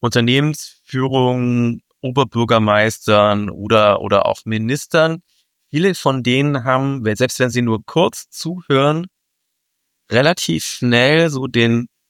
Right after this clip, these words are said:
den Weak Spot in dem erkannt, was du ihnen gerade erzählt hast.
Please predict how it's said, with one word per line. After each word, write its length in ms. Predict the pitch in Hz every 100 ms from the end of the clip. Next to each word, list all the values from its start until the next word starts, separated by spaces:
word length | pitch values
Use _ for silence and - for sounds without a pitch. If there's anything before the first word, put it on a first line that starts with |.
| _ _ _ _ _ -
den 240 | 120 110
Weak 200 | 113 214
Spot 480 | - - - 127 135 - - _ _ _ _ -
in 180 | 120
dem 440 | 120 127 147 160 - _ _ _
erkannt, 500 | 117 - 135 131 147 -
was 220 | 120 123
du 80 | 123
ihnen 140 | 117
gerade 280 | 113 113 117
erzählt 500 | - - 117 117 -
hast. 380 | 101 98 -